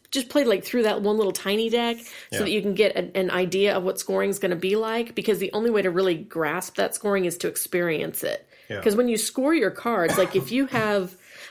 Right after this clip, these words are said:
Speaker 1: when we were doing something wrong playing the two player, I found out.
Speaker 2: What?
Speaker 1: If you, you have to have majority in order to flip your cards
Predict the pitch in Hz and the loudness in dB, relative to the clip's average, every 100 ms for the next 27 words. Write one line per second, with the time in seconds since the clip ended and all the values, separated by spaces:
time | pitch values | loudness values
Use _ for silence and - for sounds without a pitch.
0 | - 202 185 220 262 170 165 180 170 175 | -2 0 4 4 2 0 -2 -4 -2 -2
1 | 185 180 165 160 180 170 165 156 143 180 | -2 -2 -2 -2 -4 -2 -2 -2 -2 -4
2 | 143 139 135 131 - - 120 107 98 98 | -6 -4 -4 -4 -8 -10 -4 0 -2 -4
3 | - - 208 202 - 226 226 214 233 269 | -14 2 4 4 0 -2 0 0 0 -2
4 | 254 240 190 165 - 170 180 226 277 302 | 0 0 0 -2 0 0 2 0 0 -2
5 | 302 _ _ _ _ _ _ _ _ _ | -4 _ _ _ _ _ _ _ _ _
6 | 233 220 220 220 214 - 233 208 202 226 | 2 6 4 4 2 0 2 2 2 2
7 | 214 214 202 202 185 | 4 2 0 0 0